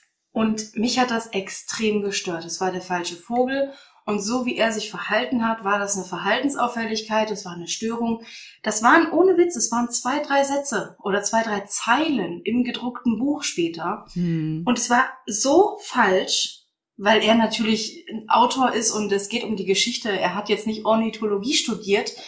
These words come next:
Speaker 2: um diese zwei Sätze da reinzuschreiben. Und das hätte mich als Leserin so sehr gestört,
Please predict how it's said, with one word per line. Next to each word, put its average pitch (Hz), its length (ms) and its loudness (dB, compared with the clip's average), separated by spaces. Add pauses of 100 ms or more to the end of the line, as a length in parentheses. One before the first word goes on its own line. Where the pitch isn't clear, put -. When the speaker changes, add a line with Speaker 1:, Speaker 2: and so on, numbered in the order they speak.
(340)
Speaker 2:
um 262 200 4
diese 240 280 0
zwei 214 340 4
Sätze 247 340 -2
da 180 120 0
reinzuschreiben. 175 880 -4 (380)
Und 226 160 -4
das 262 180 2
hätte 269 220 -4
mich - 360 -4
als 196 240 -6
Leserin 233 500 4
so 226 360 -2
sehr 262 260 0
gestört, 208 640 0